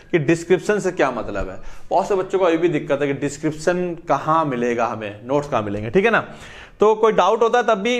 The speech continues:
पूछ लो भाई, यहाँ से मेरे को phone करके पूछ लो, मैं तब भी बता दूंगा अपना। बाद बाकी ये ऐप है, ठीक है ना, प्रैक्टिस करने के लिए। और इन सबसे ज्यादा जरूरी जो करना है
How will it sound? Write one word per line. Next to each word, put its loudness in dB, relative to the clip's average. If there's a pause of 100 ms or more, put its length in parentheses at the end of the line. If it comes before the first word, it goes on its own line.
(120)
पूछ 0
लो 4
भाई, 2
यहाँ 2
से -4
मेरे 2
को 2
phone 0
करके 2
पूछ 2
लो, 4
मैं -2
तब 0
भी 2
बता 2
दूंगा 0
अपना। 0
बाद 2
बाकी 0
ये -2
ऐप 0
है, 4 (540)
ठीक 2
है 4
ना, 0
प्रैक्टिस -2
करने 2
के 4
लिए। 4 (440)
और 2
इन -4
सबसे 2
ज्यादा 4
जरूरी 2 (520)
जो 2
करना 2
है 0